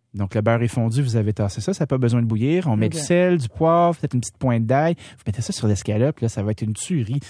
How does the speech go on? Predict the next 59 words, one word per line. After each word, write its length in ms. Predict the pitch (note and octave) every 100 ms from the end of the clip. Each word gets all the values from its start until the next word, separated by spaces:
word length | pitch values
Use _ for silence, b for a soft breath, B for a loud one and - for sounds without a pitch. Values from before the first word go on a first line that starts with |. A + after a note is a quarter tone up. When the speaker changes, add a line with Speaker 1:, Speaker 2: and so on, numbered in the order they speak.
| B
Speaker 1:
ça 140 | -
va 100 | G#2+
être 100 | A2
délicieux. 500 | A#2+ D#3 G#2 - C#3 A#2+ B B D3
Speaker 2:
Wow ! 380 | D#3+ A#3+ A3 - B -
Et 100 | G3+
l'escalope, 440 | A#3 - A3+ C4+
Speaker 1:
Eh, 40 | C4
Speaker 2:
tu 60 |
Speaker 1:
j'ai 80 | G3
Speaker 2:
dis 240 | F#3 B3 A#3+
Speaker 1:
faim. 60 | -
Speaker 2:
pour, 240 | G#3+ G#3 G3
euh, 120 | F#3+ F3+
oui, 140 | G#3 E4+ C4
ça 80 |
donne 200 | E3+ E3+
faim, 240 | - A#3+ C#4+
hein ? 80 | A#3+ B B
Speaker 1:
<laughs> 180 | B G3
Speaker 2:
Et, 240 | G#3+ G#3
euh, 180 | G3+ G3 -
l'escalope, 480 | G#3 - G#3+ B3 -
c'est 120 | G#3+
combien 300 | G3+ F#3+ F3+
de 100 | F3
temps, 240 | G3 A#3
le 440 | G3 D#3+ D3+ D3+ D#3+
Speaker 1:
L'escalope, 500 | F3 - G3+ A#3+ A#3
là, 80 | G3+
c'est 80 | E3
Speaker 2:
Une 60 |
fois 160 | C#3+ A#3
Speaker 1:
juste 80 | A#3
Speaker 2:
que 40 |
Speaker 1:
pour 80 | F#3+
Speaker 2:
tu 20 |
Speaker 1:
la 60 | D#3
Speaker 2:
le 40 |
Speaker 1:
faire 160 | F3 E3+
colorer. 380 | E3 C#3 B2 E3 B B
Puis 60 | -
là, 60 | C#4+
les 140 | G3+
gens 200 | D3+ G#3
ont 60 | C3
peur, 360 | D#3+ E3 B2
hein ? 140 | A#2+ D#3 -
Speaker 2:
Oui. 160 | F#3+ A#3+
Speaker 1:
Ont 80 | C4
peur 180 | A3+
de 80 | F#3+
mettre 200 | C#3+ C#3
trop 200 | - G#3
de 60 | D3+
gras 140 | C#3+ E3
dans 120 | A#2+
leur 180 | G#2+ F#2+
poêle. 320 | B2 B2